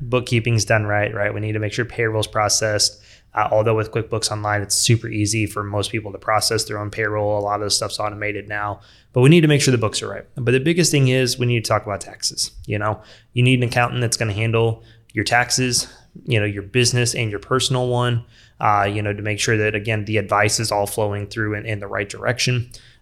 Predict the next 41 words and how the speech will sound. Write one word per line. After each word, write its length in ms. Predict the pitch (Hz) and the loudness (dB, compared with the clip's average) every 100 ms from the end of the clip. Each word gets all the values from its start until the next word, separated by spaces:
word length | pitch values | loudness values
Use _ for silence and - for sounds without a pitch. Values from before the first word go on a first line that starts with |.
| - | -2
Uh, 100 | 104 | 0
your 180 | 101 107 | 0 -2
accountant 340 | 104 127 113 | -4 -6 -4
should 140 | - 120 | -6 -4
be 60 | |
doing 200 | 113 107 | -4 -6
tax 260 | 101 110 - | -4 -6 -4
planning 380 | - 131 135 131 | -6 -2 0 -2
with 160 | 135 | 0
you. 180 | 151 147 - - | 0 0 -4 -6
You 100 | 113 | -2
know, 80 | 107 | 0
that's 160 | 113 | 2
a 40 | 120 | 0
big 240 | 107 117 | 0 -2
thing 180 | 123 120 | 0 -2
we're 80 | 113 | 0
doing 220 | 113 113 | 0 0
right 140 | 110 | 0
now. 200 | 110 107 | -2 -2
We're 100 | 113 | 0
doing 180 | 104 107 | -2 -4
kind 140 | 104 113 | -4 -4
of 80 | |
our 80 | 104 | -2
second 420 | 98 - 113 - | 0 0 0 -4
round 280 | 107 107 107 | -4 -2 -2
of 60 | 98 | -4
tax 300 | 104 104 - | -4 -4 -4
planning 300 | 113 113 113 | -4 -2 -2
with 140 | 110 | -4
a 20 | |
lot 160 | 104 101 | -2 -2
of 80 | 101 | -2
our 80 | 101 | -6
clients, 540 | - 107 127 156 - - - - | -6 0 0 0 -4 -6 -20 -4
um, 180 | 117 110 | -2 2
or 320 | 127 123 117 - | 4 6 4 2
suggesting 500 | - 117 117 120 113 | 2 4 4 4 4
that 160 | 110 | 4
if, 220 | 107 - | 2 -4